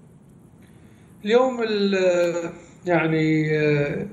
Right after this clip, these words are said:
ال-، الولايات المتحدة الأمريكية ينطبق عليها المثل، آه، يعطينا من طرف اللسان حلاوة، وفي المقابل تقوم بال-، ال-،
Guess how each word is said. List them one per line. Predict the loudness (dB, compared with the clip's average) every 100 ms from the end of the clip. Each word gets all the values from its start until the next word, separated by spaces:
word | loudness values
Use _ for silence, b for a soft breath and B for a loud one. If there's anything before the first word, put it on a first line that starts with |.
| 2
ال-، | 4 4 -4 -8
الولايات | -2 4 4 4
المتحدة | 2 0
الأمريكية | 0 0 0 2 2
ينطبق | 2 0 0
عليها | 0 0
المثل، | 0 -2 0 0 0 -2
آه، | -2 -2 -2
يعطينا | -2 -2 0 0 0
من | 0
طرف | 0 -2
اللسان | -2 0 2 2
حلاوة، | 2 2 2 2 0 -4 -6 -14 B B B
وفي | 0
المقابل | 2 4 4 4 4 4 2
تقوم | -6 -6 -8 -8
بال-، | -10 -8 -8 -6 -4 -4
ال-، | -4 -4 -4 -4